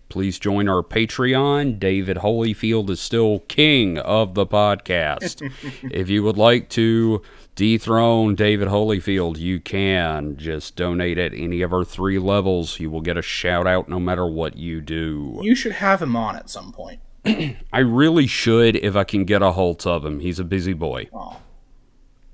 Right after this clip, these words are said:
Speaker 1: He's a friend of mine, but boy, is he a busy boy. <laughs> So,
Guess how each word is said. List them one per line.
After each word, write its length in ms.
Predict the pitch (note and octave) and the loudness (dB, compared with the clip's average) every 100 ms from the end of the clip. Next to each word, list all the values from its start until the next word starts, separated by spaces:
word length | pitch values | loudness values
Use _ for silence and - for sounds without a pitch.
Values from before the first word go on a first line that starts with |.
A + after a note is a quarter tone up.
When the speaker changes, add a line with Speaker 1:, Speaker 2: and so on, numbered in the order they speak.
| - - - - | -20 -20 -20 -4
Speaker 1:
He's 180 | B2 A#2 | 0 2
a 60 | C3 | 4
friend 280 | D3+ C#3 | 4 6
of 60 | A2 | 6
mine, 320 | G2+ F2+ E2 | 4 0 -2
but 320 | D#2+ D#2+ - | -2 -4 -4
boy, 220 | D#2+ F#2+ G2+ | -4 -2 0
is 140 | F#2 | -2
he 100 | G#2 | -4
a 60 | F#2 | -2
busy 280 | G2 F#2 | -4 -4
boy. 300 | G2 D2+ - - - | -4 -6 -10 -14 -4
<laughs> 80 | G#3 F#3 - D#3+ - - - - - - - | -4 -4 -8 -10 -10 -14 -10 2 2 2 -4
So, 460 | - - E2 D#2+ | -6 -2 -2 -2